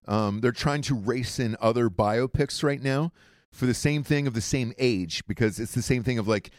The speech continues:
let's not forget their memory, let's not forget who they are. So the other one that's going on right now is, uh, Michael Jackson. And Antoine Fuqua, Fuqua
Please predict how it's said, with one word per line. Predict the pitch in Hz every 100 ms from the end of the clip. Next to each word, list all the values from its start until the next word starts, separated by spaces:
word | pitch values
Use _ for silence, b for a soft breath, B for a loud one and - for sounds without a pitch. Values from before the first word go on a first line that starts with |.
| b
let's | 110 113 123
not | 120 -
forget | 113 101 98
their | 98
memory, | 104 107 110 107
let's | 104 92
not | 113
forget | - 101
who | 98 98
they | 92
are. | 120 117 104 - b -
So | -
the | 110
other | 120
one | 143 147
that's | 135 127
going | 135 123
on | 120
right | 120 113
now | 127 127 107 - b b
is, | - 110 98
uh, | 120 110
Michael | 110 117 104
Jackson. | 95 123 143 - - _ _ _ _ _ - -
And | 104 107 107 101 - -
Antoine | 127 147 151 143
Fuqua, | 131 135 - 120 113 - - -
Fuqua | 139 - 135 131 85 98